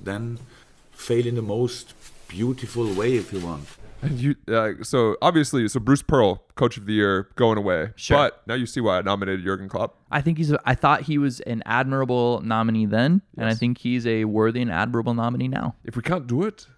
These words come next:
Speaker 2: let's fail in the most beautiful way.
Speaker 3: I,
Speaker 2: That's us.
Speaker 3: it's a beautiful,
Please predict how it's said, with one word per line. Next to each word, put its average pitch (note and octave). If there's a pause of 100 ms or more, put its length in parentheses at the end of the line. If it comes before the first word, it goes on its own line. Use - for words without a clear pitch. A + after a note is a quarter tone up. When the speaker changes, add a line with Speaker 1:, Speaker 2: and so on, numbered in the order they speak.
(540)
Speaker 2:
let's -
fail B2+
in G2+
the A2
most -
beautiful A#2+
way. D2 (580)
Speaker 3:
I, A#2 (320)
Speaker 2:
That's -
us. -
Speaker 3:
it's C#3+
a D3
beautiful, C3